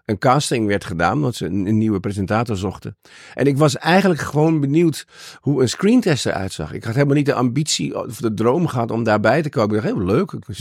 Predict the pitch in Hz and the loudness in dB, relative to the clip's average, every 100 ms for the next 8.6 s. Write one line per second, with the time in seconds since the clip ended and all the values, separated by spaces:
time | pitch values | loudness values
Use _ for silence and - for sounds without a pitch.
0 | 139 120 143 175 131 101 120 117 151 110 | -2 0 0 -2 -4 -6 -4 -4 -2 0
1 | 101 151 - - - - 147 175 170 - | -2 -4 -10 -20 -18 -4 0 2 2 2
2 | 170 180 165 165 147 180 165 143 - 120 | 2 2 0 2 2 0 0 0 0 -4
3 | 113 104 - - - 127 - 107 95 92 | -2 -2 -4 -12 -6 -4 -2 -2 -2 -2
4 | 104 143 - - - 139 139 131 117 - | -4 -6 -14 -8 0 2 2 0 -2 -6
5 | _ - 139 131 160 127 117 113 127 196 | _ -4 0 2 2 2 -2 -4 -4 0
6 | 190 139 107 117 110 107 143 127 107 92 | 0 0 0 2 0 0 0 0 -2 -4
7 | 151 127 101 98 - 139 123 110 107 110 | 0 0 0 -4 0 0 2 0 2 2
8 | 107 - 170 131 104 87 | 2 2 2 2 2 -2